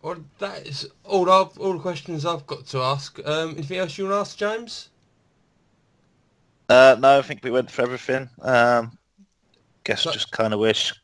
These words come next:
Speaker 2: kinda good luck for the season.
Speaker 1: Yeah, kind, kind,
Speaker 2: Yeah.
Speaker 1: obviously apart from Sunday.
Speaker 2: Yeah.
Speaker 1: O-,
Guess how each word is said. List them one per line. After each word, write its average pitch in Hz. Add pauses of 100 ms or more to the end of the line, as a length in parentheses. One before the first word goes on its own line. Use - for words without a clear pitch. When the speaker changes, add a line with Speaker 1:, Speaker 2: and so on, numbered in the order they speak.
Speaker 2:
kinda 123
good 107
luck 107
for -
the 107
season. 110 (120)
Speaker 1:
Yeah, 143
kind, 151
kind, 196
Speaker 2:
Yeah. 202
Speaker 1:
obviously 175
apart 165
from 151
Sunday. 123 (720)
Speaker 2:
Yeah. 95 (480)
Speaker 1:
O-, 131